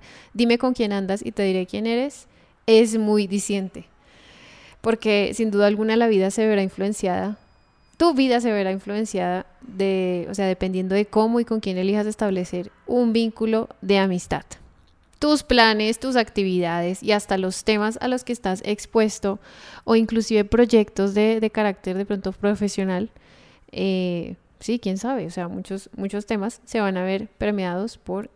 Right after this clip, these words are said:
esos vínculos y esas amistades. Yo en lo personal, hasta hace poco fue que aprendí a elegir,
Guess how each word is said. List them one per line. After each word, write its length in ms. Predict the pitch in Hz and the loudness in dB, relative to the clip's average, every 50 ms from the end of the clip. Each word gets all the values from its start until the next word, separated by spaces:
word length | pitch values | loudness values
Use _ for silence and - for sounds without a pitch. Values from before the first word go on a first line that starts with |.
| - | -8
esos 280 | - 185 - 190 190 180 | -8 -6 -6 -6 -8 -4
vínculos 400 | 190 190 202 - 220 214 208 - | -4 -6 -4 -2 -4 -4 -4 -6
y 80 | - - | -10 -10
esas 220 | 185 175 170 175 | -10 -10 -12 -14
amistades. 640 | 175 156 156 - - - - - - - - - - - _ _ _ _ _ _ _ _ _ - | -12 -12 -12 -14 -14 -16 -18 -18 -18 -18 -20 -20 -20 -20 _ _ _ _ _ _ _ _ _ -12
Yo 280 | 202 190 226 254 240 - | -2 6 6 6 6 6
en 60 | 311 | 4
lo 60 | 302 | 2
personal, 520 | 294 285 285 285 285 277 254 226 226 254 - | 2 2 2 4 4 4 2 2 0 0 0
hasta 500 | - 196 - _ - 156 160 170 214 254 | -2 -4 -4 _ -6 -4 -2 2 2 2
hace 300 | 277 262 - - 294 294 | 2 2 2 0 0 0
poco 400 | 294 - 285 277 269 277 269 269 | 2 4 4 4 4 4 0 0
fue 140 | 269 262 233 | 0 0 0
que 80 | 254 | 0
aprendí 520 | 247 247 247 254 240 220 196 190 190 - - | -2 0 0 0 0 0 0 -2 -4 -6 -4
a 100 | - 220 | 0 2
elegir, 560 | 226 233 226 233 214 - 220 185 220 - - | 4 4 4 4 2 2 0 0 0 -2 -2